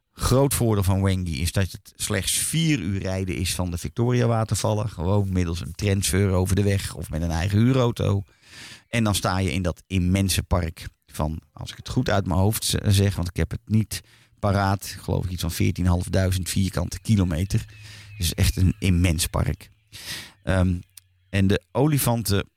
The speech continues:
ehm, in Wangi volgen eigenlijk een migratiepatroon, ehm, tussen twee landen, tussen twee parken. Het aangrenzende Chobe National Park in Botswana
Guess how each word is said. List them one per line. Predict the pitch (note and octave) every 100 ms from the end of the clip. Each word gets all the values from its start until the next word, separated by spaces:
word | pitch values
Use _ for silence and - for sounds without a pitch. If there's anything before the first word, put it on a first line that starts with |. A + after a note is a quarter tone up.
| _ _
ehm, | G2+ F#2+ F#2 F2+ F2+ F2+ E2+ _ _ _ _ _ _ _
in | - C3 G2+
Wangi | A#2 C3 F#2 A2+ - _ _ -
volgen | A#2 B2 G#2+
eigenlijk | A2 A#2+ G2+ F#2+
een | G2
migratiepatroon, | E2 F#2 F#2+ F#2+ E2 - - F#2 - G2 G2 B2+ - _ - - _ _
ehm, | F#2 F2+ E2 E2+ E2+ -
tussen | A#2+ G2
twee | - A2+
landen, | G#2+ D#2 E2 -
tussen | E2+ E2+
twee | G#2 G#2
parken. | - F2 D2 E2 -
Het | - -
aangrenzende | F2+ F#2 G#2+ B2 D3 B2 G#2 E2+
Chobe | - G#2+ G#2+
National | G2+ G2 G2 F#2
Park | G2 F2
in | F2 F#2
Botswana | F2 - F2 F#2+ A2 A#2